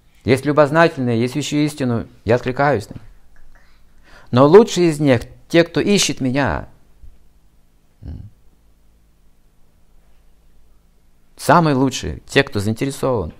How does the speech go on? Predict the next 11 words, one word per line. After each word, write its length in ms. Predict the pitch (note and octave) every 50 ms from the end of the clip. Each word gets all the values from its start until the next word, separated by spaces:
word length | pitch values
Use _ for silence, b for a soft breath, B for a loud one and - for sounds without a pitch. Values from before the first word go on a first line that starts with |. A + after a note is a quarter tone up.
| B B B B B B B B - - -
узнать 400 | E2+ F2 F#2+ G#2 F#2 D2+ - - - _ _
что-то 320 | - - - E2+ - -
обо 160 | D#2+ C#2 C#2
мне, 320 | B1 C2+ D#2+ F#2+ D#2+ - - - - - _ - _ _ _ _ _
стремятся 520 | - - D#2 C#2 E2 G#2+ G#2+ - - -
ко 100 | - - - -
мне, 80 | - - - - - - _ _ - - _ - - _ -
ищут, 340 | - D#3+ D3+ B2+ - - -
жизнь 300 | - F#2+ B2+ D#3+ D#3 D3
посвятили 480 | - - - - - - - F#2 - G#2
этому. 180 | - - -